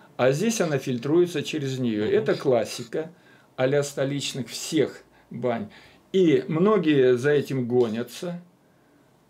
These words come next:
Speaker 1: но Сюзор вот в той цитате сказал, что пар лучше вот отсюда.
Speaker 2: Мгм.
Speaker 1: Ничего не изменилось за эти двести-триста
Speaker 2: Мгм.
Speaker 1: лет.
Speaker 2: По поводу,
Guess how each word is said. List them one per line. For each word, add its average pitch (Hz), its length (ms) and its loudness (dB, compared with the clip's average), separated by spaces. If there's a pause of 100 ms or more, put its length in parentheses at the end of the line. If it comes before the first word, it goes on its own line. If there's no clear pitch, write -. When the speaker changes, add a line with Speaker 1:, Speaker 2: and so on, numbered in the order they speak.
Speaker 1:
но 139 440 0 (600)
Сюзор 156 560 2
вот 139 160 2
в - 100 -14
той 135 180 0
цитате 123 500 -4
сказал, 139 480 -2
что 135 200 -6
пар 151 420 -2
лучше 127 420 -4
вот 120 320 -4
отсюда. - 560 -10 (160)
Speaker 2:
Мгм. 127 340 -8 (1080)
Speaker 1:
Ничего 190 540 2
не 151 360 0
изменилось 139 640 0
за 120 100 2
эти 151 280 -2
двести-триста 127 840 -8
Speaker 2:
Мгм. 92 80 -8
Speaker 1:
лет. - 160 -10 (680)
Speaker 2:
По 131 140 2
поводу, 135 520 0